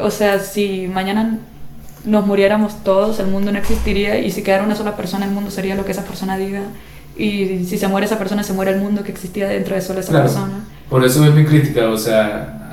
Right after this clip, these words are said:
Speaker 2: hacia Dios como tal. O sea, si no existe el hombre, no existe Dios. ¿Sí?
Speaker 1: El hombre, eh, dentro de su gran egocentrismo,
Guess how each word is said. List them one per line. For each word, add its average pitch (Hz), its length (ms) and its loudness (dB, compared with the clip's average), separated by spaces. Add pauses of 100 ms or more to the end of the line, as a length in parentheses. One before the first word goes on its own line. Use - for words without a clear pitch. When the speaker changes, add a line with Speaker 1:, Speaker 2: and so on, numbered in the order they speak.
Speaker 2:
hacia 107 640 2
Dios 123 300 -2
como 117 260 -4
tal. 110 200 -2
O 104 80 -8
sea, 104 180 -8
si 110 200 -4
no 110 100 4
existe 160 380 6
el 156 80 4
hombre, 156 220 0
no 131 120 2
existe 117 340 -2
Dios. 120 300 0 (1400)
¿Sí? 123 100 -4 (160)
Speaker 1:
El 208 580 6
hombre, 220 640 6
eh, 190 40 4
dentro 196 260 2
de 208 140 6
su 190 160 -2
gran 190 340 4
egocentrismo, 202 880 0